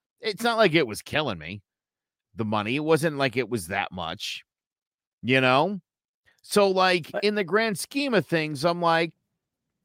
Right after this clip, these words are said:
Speaker 1: it's pricey in Connecticut, but I like being here. I like, I go all, I, you know, I, I have my places that I go. I'm definitely paying more in groceries. I don't like that.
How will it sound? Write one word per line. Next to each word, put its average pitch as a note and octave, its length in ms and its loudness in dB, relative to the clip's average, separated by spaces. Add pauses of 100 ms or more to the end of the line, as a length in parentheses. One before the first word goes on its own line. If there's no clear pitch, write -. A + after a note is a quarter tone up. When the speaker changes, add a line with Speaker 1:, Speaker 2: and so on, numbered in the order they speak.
(480)
Speaker 1:
it's C4+ 200 -2
pricey C4+ 580 6
in G2 120 -6
Connecticut, G2+ 580 -4
but D#3 100 0
I F3 120 2
like A#3 320 0
being G2 300 -4
here. E2 240 -6
I F2 100 -2
like, B2+ 300 0
I C3+ 120 0
go D3+ 240 2
all, D3 240 2
I, D3+ 220 0
you F3 140 2
know, E3 200 0
I, D#3+ 220 4
I C#3+ 200 0
have F3 240 0
my E3+ 200 2
places D#3+ 520 -2
that A#2 140 0
I G2+ 140 -2
go. E2+ 320 -4
I'm G#2+ 160 -2
definitely D3+ 360 0
paying E3+ 320 -2
more E3+ 220 2
in F3 80 -4
groceries. D3+ 680 -2
I A2+ 100 0
don't C3+ 180 -2
like C#3+ 280 0
that. E3 380 -2